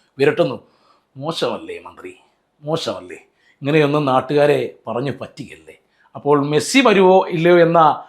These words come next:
ഹാസ്യ നാടകത്ത് തിരശ്ശീല വീഴുകയാണ്. മറ്റൊരു ഉഡായിപ്പ് നാടകവുമായി വരുന്നവരെ എല്ലാവർക്കും നല്ല നമസ്കാരം. എന്നാലും എൻ്റെ പൊന്നു മെസ്സി, പാവപ്പെട്ട ഞങ്ങളെ ഉജ്ജ്വലമാക്കിയല്ലോ.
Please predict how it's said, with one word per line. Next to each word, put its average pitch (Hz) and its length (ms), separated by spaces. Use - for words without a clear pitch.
ഹാസ്യ 170 460
നാടകത്ത് 190 880
തിരശ്ശീല 196 420
വീഴുകയാണ്. 202 720
മറ്റൊരു 170 300
ഉഡായിപ്പ് 214 540
നാടകവുമായി 180 640
വരുന്നവരെ 175 540
എല്ലാവർക്കും 151 640
നല്ല 147 300
നമസ്കാരം. 143 520
എന്നാലും 160 320
എൻ്റെ 160 160
പൊന്നു 165 400
മെസ്സി, 196 520
പാവപ്പെട്ട 156 380
ഞങ്ങളെ 160 580
ഉജ്ജ്വലമാക്കിയല്ലോ. 170 1200